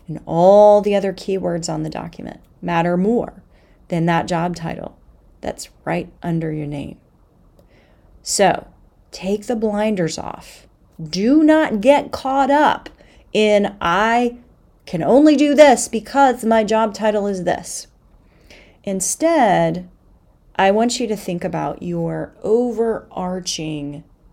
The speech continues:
abilities and what you truly impact. Dollars you save, revenue you generate, time you save. You know this is what I always tell you. It's not going to end, right? I'm always gonna tell you that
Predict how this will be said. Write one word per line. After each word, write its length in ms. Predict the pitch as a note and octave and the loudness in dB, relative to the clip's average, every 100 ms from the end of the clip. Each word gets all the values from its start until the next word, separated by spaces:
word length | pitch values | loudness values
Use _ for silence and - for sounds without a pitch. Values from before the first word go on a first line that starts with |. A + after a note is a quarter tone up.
| _ | _
abilities 960 | F3+ D#3+ D#3+ D#3+ G3+ A#3 C4 C#4 C4+ - | -8 -4 -2 0 -2 -2 -4 -4 -4 -6
and 240 | F3 E3+ E3+ | -8 -6 -4
what 240 | A#3 A#3+ | -4 -4
you 300 | G#3 G3+ F3+ F3+ | -8 -8 -10 -10
truly 880 | - - F#3+ G#3+ A#3 A#3+ A#3 A#3 - | -12 -10 -4 -2 0 0 -2 -4 -6
impact. 840 | F3+ E3+ E3+ E3+ - - - - - _ _ _ _ _ | -4 -2 -2 -6 -12 -14 -16 -16 -16 _ _ _ _ _
Dollars 480 | F3+ F3+ G3 F#3 E3+ | 2 4 6 4 0
you 60 | E3 | -6
save, 600 | - E3 D3+ - - _ _ _ _ _ | -6 -6 -8 -10 -14 _ _ _ _ _
revenue 520 | E3+ G3 A3+ G#3+ F#3 | 4 6 6 4 0
you 180 | E3+ D#3+ | -4 -4
generate, 720 | D3+ C#3+ D3 - - - - - | -6 -10 -10 -12 -14 -18 -20 -20
time 400 | - G3+ B3 A3 | -6 2 2 2
you 140 | F3+ | -2
save. 400 | E3+ D#3 C#3+ C#3+ | -4 -4 -6 -8
You 120 | F#3 | -8
know 240 | A3 C4 B3+ | -4 -2 -2
this 240 | E3 - | -4 -6
is 140 | D#3 | -10
what 180 | - - | -10 -8
I 60 | - | -6
always 260 | - - | -6 -8
tell 220 | - - - | -8 -8 -10
you. 240 | - - - _ _ | -12 -16 -20 _ _
It's 200 | - F3+ | -16 -6
not 180 | F#3 F3+ | -4 -4
going 200 | F3 D#3 | -4 -8
to 160 | C#3+ - | -10 -12
end, 260 | - - - | -12 -12 -8
right? 240 | C#2 F#3+ | -6 -4
I'm 140 | - | -4
always 260 | E3 F3+ F3+ | -4 -4 -6
gonna 200 | F3 D#3+ | -8 -10
tell 200 | - D#3+ | -8 -8
you 160 | D3 D3 | -8 -10
that 160 | - | -14